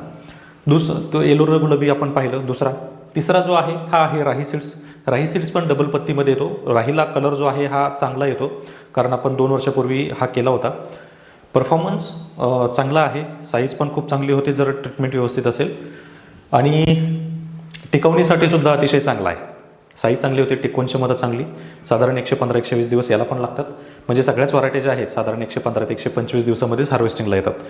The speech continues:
त्याच्या पलीकडं कोणता एखादा असा कांदा नाही की ज्याला एक महिना जास्त लागतो, म्हणजे सगळ्यांचं,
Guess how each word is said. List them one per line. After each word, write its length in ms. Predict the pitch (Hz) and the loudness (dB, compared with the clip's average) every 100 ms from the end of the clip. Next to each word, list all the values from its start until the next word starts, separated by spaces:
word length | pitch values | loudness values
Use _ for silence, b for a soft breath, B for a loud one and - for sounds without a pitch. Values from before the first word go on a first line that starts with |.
| B - | B -4
त्याच्या 180 | - 131 | 0 2
पलीकडं 320 | 131 127 131 | 0 2 2
कोणता 300 | 131 131 127 | 2 0 0
एखादा 300 | 123 127 123 | 0 0 0
असा 140 | 120 131 | 0 0
कांदा 260 | 127 127 | -2 -2
नाही 160 | 127 120 | -4 -4
की 80 | 127 | -2
ज्याला 180 | 123 | 0
एक 140 | 123 127 | -2 -2
महिना 200 | 117 120 | -4 0
जास्त 260 | 117 - 107 | -2 0 -2
लागतो, 240 | - - - B B B B B | -2 -10 -14 B B B B B
म्हणजे 120 | 123 | -2
सगळ्यांचं, 440 | 120 131 135 143 | 2 2 2 2